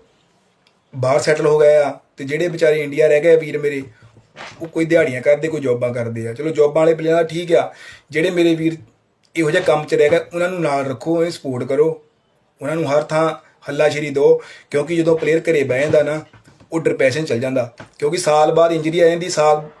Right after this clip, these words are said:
ਪਲੇਅਰ ਨੂੰ ਉੱਠਣ ਲੱਗ ਜਾਂਦਾ। ਤੇ ਜਿਹੜੇ ਤੁਹਾਡੇ ਨਾਲ ਦੇ ਪਲੇਅਰ ਹੁੰਦੇ ਆ, ਉਹ ਤੁਹਾਨੂੰ ਫੋਨ ਕਰਨ ਨੂੰ ਹਟ ਜਾਂਦੇ ਆ। ਜਦੋਂ ਪਲੇਅਰ ਨਾਲ ਦਾ ਫੋਨ ਕਰਨ ਨੂੰ ਹਟ ਗਿਆ,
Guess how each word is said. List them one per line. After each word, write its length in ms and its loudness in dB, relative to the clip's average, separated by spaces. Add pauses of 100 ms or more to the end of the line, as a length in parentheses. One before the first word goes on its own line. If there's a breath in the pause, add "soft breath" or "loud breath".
(120)
ਪਲੇਅਰ 180 0
ਨੂੰ 80 0
ਉੱਠਣ 220 -4
ਲੱਗ 120 2
ਜਾਂਦਾ। 380 -4 (540 loud breath)
ਤੇ 80 -14
ਜਿਹੜੇ 200 2
ਤੁਹਾਡੇ 260 2
ਨਾਲ 200 4
ਦੇ 100 0
ਪਲੇਅਰ 220 -4
ਹੁੰਦੇ 280 2
ਆ, 160 2 (540)
ਉਹ 80 -6
ਤੁਹਾਨੂੰ 220 2
ਫੋਨ 220 -6
ਕਰਨ 160 0
ਨੂੰ 120 -2
ਹਟ 60 0
ਜਾਂਦੇ 340 -4
ਆ। 60 -10 (420)
ਜਦੋਂ 200 -2
ਪਲੇਅਰ 220 0
ਨਾਲ 240 2
ਦਾ 80 2
ਫੋਨ 240 -4
ਕਰਨ 180 4
ਨੂੰ 120 2
ਹਟ 80 2
ਗਿਆ, 300 0